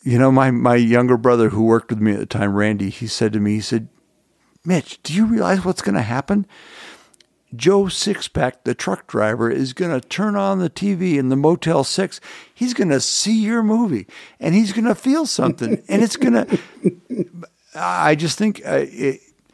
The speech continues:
yeah, the, the qualitative difference between someone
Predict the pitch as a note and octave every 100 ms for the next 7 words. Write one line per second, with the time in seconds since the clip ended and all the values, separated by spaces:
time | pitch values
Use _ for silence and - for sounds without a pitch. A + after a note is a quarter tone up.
0 | _ - A2+ G#2 G#2 G2+ - B2 A#2+ -
1 | - B2+ - - - C3+ D#3+ E3+ F3 -
2 | D3 B2+ B2 A2 - A#2+ - F#2+ F#2 -
3 | F2+ - - B2 A#2+ - C#3 C#3 C#3+ C#3